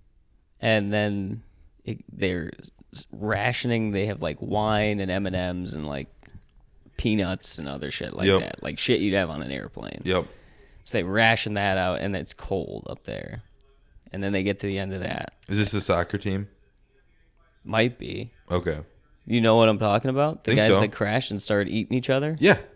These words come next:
Speaker 1: To survive.
Speaker 2: Yeah,
Speaker 1: Yeah.
Speaker 2: that's the soccer team.
Speaker 1: Right.
Speaker 2: Mm-hmm.
Speaker 1: Eating, uh, they ate all of the foam seats.
Speaker 2: Yep.
Speaker 1: <laughs>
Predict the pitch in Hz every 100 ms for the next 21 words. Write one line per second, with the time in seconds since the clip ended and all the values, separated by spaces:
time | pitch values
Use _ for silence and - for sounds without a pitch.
0 | - 120 - 110 135 127 98 139 123 113
1 | 123 120 113 - 143 151 110 - 80 -
2 | 113 131 156 95 92 95 101 104 117 -
3 | _ _ 143 151 - 123 117 110 104 98
4 | 95 101 - - _ _ _ _ - 120
5 | 76 117 - 110 117 139 131 120 117 113
6 | - 120 120 113 120 110 - - - _
7 | _ - 107 120 -